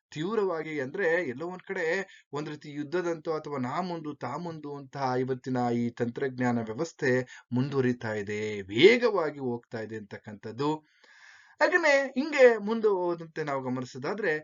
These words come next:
ಇದೆಲ್ಲ ಆದ್ಮೇಲೆ ಇಲ್ಲಿ Google ಆಗಿರ್ಬೋದು ಅಥವಾ ಸುಂದರ್ ಪಿಚ್ಚೈ ಅವರ, ಅವರು ಸ್ಥಾಪನೆ ಮಾಡಿರ್ತಕ್ಕಂತಹ Google's,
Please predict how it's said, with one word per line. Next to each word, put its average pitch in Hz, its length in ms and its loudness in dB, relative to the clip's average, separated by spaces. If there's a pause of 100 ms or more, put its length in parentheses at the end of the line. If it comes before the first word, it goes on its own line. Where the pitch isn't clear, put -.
(260)
ಇದೆಲ್ಲ 196 640 -6 (200)
ಆದ್ಮೇಲೆ 127 600 -4 (640)
ಇಲ್ಲಿ 220 380 0
Google 139 500 -2
ಆಗಿರ್ಬೋದು 120 600 0
ಅಥವಾ 127 300 0
ಸುಂದರ್ 143 400 -4
ಪಿಚ್ಚೈ 131 440 -4
ಅವರ, 120 220 0 (180)
ಅವರು 123 420 2
ಸ್ಥಾಪನೆ 120 420 -2
ಮಾಡಿರ್ತಕ್ಕಂತಹ 117 760 -4
Google's, 135 500 -2